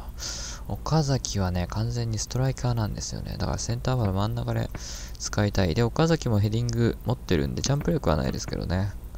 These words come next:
で、動き出しと、武蔵と合わせて、まあ、タイプも同じか。タイプ似てますね。スピードがちょっとね、違って。まあ、あと、プレッシングやるところも似てるな。はい。えー、アルジェリアのスダニ。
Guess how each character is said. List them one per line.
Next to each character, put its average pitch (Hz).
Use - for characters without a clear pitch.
で、 107
動 107
き -
出 110
し -
と、 -
武 113
蔵 127
と -
合 -
わ 95
せ -
て、 -
ま 90
あ、 58
タ 139
イ 135
プ -
も 95
同 117
じ 131
か。 92
タ 135
イ 135
プ 117
似 98
て 127
ま 139
す -
ね。 -
ス -
ピ 147
ー -
ド 143
が 143
ち -
ょ -
っ -
と -
ね、 92
違 -
っ 78
て。 -
ま 104
あ、 123
あ 135
と、 98
プ 135
レ 147
ッ -
シ -
ン 151
グ 147
や 135
る 139
と -
こ -
ろ 123
も 95
似 -
て -
る 73
な。 60
は 85
い。 -
え 95
ー、 -
ア 107
ル 107
ジ 107
ェ 107
リ 107
ア -
の 120
ス -
ダ -
ニ。 -